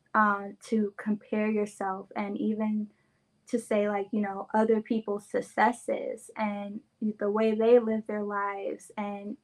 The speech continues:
now you're sitting here thinking, "My life isn't good enough because this person is living in a loft apartment on the water," or something. And it's just, it can be a lot of, uh, comparison and competition and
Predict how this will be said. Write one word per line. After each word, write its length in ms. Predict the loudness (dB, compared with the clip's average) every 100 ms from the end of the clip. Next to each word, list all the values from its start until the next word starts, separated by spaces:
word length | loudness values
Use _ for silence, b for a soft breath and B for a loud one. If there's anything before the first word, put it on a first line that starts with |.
| _
now 240 | 0 4 6
you're 180 | 8 6
sitting 300 | 4 0 0
here 160 | 0
thinking, 400 | 0 -4 -4 -2
"My 180 | 2 4
life 300 | 4 2 2
isn't 280 | -2 -4 -6
good 180 | -4 -4
enough 400 | -4 -6 -6 -8 -6
because 540 | -6 -2 0 0 -2 B B B
this 200 | 8 8
person 720 | 6 2 2 0 -4 -4 -4
is 380 | -2 0 0 -2
living 400 | 0 0 0 -4
in 140 | -4 -4
a 220 | -2 -2
loft 520 | -4 0 2 2 0
apartment 680 | -12 4 4 4 -4 -8 -6
on 220 | 0 0 0
the 80 |
water," 500 | -2 2 2 2 -4
or 60 | -4
something. 600 | -4 -6 -6 -8 -8 -6
And 180 | -4 -4
it's 180 | -6 -6
just, 360 | -2 -2 -4 _ b b b
it 160 | 0
can 140 | 2 2
be 160 | 2
a 80 | 2
lot 340 | 2 2 2 0
of, 320 | -2 -6 -4 -2
uh, 240 | 0 -2 -6
comparison 840 | -12 -10 -2 0 0 -2 -6 -6 -8
and 100 | -6
competition 1120 | -4 -4 -6 -8 -4 -4 -6 -14 -14 -16 -16
and 420 | -14 -16 -20 -20